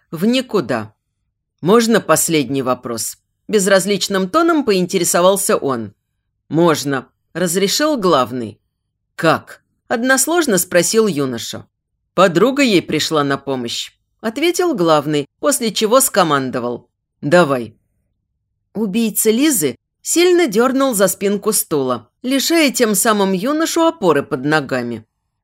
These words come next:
Главный все-таки сказал неправду. Уйти легко, быстро и без мучений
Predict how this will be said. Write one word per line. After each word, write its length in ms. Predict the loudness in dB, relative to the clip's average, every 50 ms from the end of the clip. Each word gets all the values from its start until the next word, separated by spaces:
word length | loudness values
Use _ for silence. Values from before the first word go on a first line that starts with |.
| _ _ _ _
Главный 500 | -8 -4 0 2 2 2 2 2 0 0
все-таки 480 | 0 0 -2 -2 -2 -4 -6 -6 -4 -4
сказал 440 | -4 -2 -2 -2 2 4 4 4 4
неправду. 800 | 2 0 0 -2 -2 -4 -2 -2 -2 -4 -8 -12 -14 -14 -14 -14 _ _ _ _ _ _ _ _ -2
Уйти 400 | -2 -2 -2 -2 -4 -4 -2 0
легко, 580 | 0 -2 -2 -4 -4 0 2 2 2 0 -6 _ _ _
быстро 480 | -4 0 0 0 0 0 -2 0 0 0
и 60 | 0
без 220 | 0 -2 -2 -2
мучений 720 | -2 -2 -2 -4 -2 -4 -2 -2 -2 -2 -2 -4 -6 -10